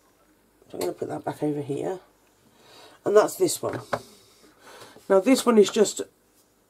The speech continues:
I don't even know where I got it. Um, it's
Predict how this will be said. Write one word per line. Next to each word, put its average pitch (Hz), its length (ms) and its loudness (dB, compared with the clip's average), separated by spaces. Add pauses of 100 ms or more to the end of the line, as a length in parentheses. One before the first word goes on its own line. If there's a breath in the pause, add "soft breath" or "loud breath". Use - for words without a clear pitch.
(200)
I 214 60 0
don't 247 180 0
even 156 140 0
know 147 100 0
where 143 140 -4
I - 40 -4
got - 300 -6
it. - 160 -12 (960 soft breath)
Um, 147 440 0 (680 loud breath)
it's - 180 -6